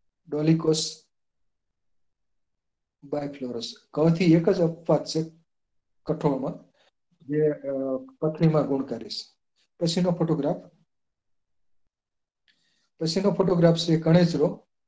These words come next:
Dicera muricata. આ વાડી ખેતર તેમજ અડબા વિસ્તારમાં ચોમાસામાં નીંદણ તરીકે ઉગી નીકળે છે.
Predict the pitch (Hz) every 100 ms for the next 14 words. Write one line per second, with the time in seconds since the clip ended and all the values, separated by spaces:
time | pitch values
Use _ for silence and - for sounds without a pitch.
0 | _ 160 165 165 165 160 151 160 165 -
1 | - _ _ - 143 131 - - _ _
2 | 151 156 160 175 180 170 180 170 170 160
3 | - 147 165 170 151 - 147 135 139 165
4 | - _ _ _ - 156 180 170 165 160
5 | 143 160 180 170 165 147 - 127 123 120
6 | 117 113 - - -